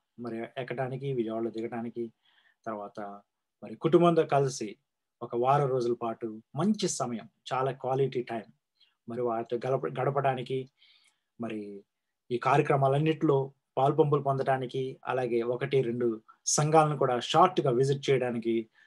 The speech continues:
అక్కడ ఉన్నటువంటి విశ్వాసులను కూడా మరి షార్ట్‌గా visit చేసి వాళ్ళని బలపరచడానికి ప్రభు మరి కృపనిచ్చాడు. ఎక్కువగా మరి మినిస్ట్రీకి తిరగలేకపోయాను. కారణం ఏంటంటే time తక్కువ ఉండటం వల్ల మరి వెళ్ళినటువంటి కారణము మరి family matter అయినందువల్ల నేను ఎక్కువగా మినిస్ట్రీ తిరగలేకపోయాను.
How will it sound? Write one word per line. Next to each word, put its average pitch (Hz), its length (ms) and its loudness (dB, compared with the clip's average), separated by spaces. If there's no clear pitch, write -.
అక్కడ 135 160 0
ఉన్నటువంటి 131 260 0
విశ్వాసులను 151 540 4
కూడా 120 280 0
మరి 110 300 -6
షార్ట్‌గా 139 360 4
visit 120 340 0
చేసి 120 220 0
వాళ్ళని 110 280 -4
బలపరచడానికి 117 680 -4
ప్రభు 107 420 -4
మరి 107 100 -10
కృపనిచ్చాడు. 139 800 4
ఎక్కువగా 120 500 0
మరి 113 300 -4
మినిస్ట్రీకి 131 460 0
తిరగలేకపోయాను. 131 760 2
కారణం 117 340 -2
ఏంటంటే 113 380 -6
time 135 240 0
తక్కువ 139 280 0
ఉండటం 131 200 -4
వల్ల 135 480 4
మరి 120 120 -2
వెళ్ళినటువంటి 127 520 0
కారణము 123 600 -2
మరి 107 220 -6
family 123 520 0
matter 113 340 -2
అయినందువల్ల 117 680 -2
నేను 113 120 -6
ఎక్కువగా 120 260 -2
మినిస్ట్రీ 135 460 0
తిరగలేకపోయాను. 147 840 0